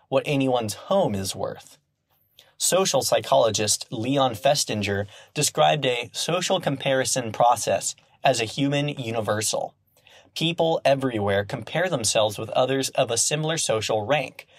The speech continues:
paying much less attention to those who are either far above them or far below them on the social ladder.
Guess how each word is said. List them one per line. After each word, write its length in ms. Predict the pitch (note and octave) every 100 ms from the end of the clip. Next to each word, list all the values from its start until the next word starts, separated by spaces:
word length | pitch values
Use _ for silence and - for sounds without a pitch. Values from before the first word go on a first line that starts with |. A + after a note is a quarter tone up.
| - -
paying 420 | E3+ D#3 C3+ A#2+
much 260 | C#3 G3 -
less 200 | E3 D3
attention 440 | - E3 E3 A2+
to 100 | A#2
those 260 | A2+ A2+ -
who 100 | A2+
are 160 | G#2+
either 220 | A2+ A2
far 320 | G2+ - G#2 G2+
above 380 | F#2+ G#2 G#2
them 280 | D3 E3+ G3 - - -
or 120 | D3+
far 260 | - F3
below 320 | D#3+ D3 E3 C#3
them 220 | G#2+ G#2+
on 220 | - B2
the 80 | A2+
social 420 | G#2+ A#2 G#2 G#2+
ladder. 400 | A2 C3 - -